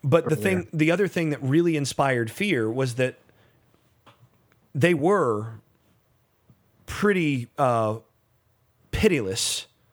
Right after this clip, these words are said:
Speaker 1: when it came to the aristocracy.
Speaker 2: Mm-hmm.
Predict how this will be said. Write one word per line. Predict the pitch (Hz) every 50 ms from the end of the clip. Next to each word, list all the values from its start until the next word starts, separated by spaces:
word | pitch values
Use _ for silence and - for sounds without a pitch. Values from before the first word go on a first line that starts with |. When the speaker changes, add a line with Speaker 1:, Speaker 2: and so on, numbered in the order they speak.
| _ _ _
Speaker 1:
when | - 160 160
it | 156 143
came | - 156 151 143 135 127
to | - - 143 131 123
the | 117 113 123 120 113 120 -
aristocracy. | 147 127 113 - - 156 160 175 - - 110 - - - - - _ _ _ _ _ _ _ _ _ _ _ _ _ -
Speaker 2:
Mm-hmm. | 123 110 110 107 95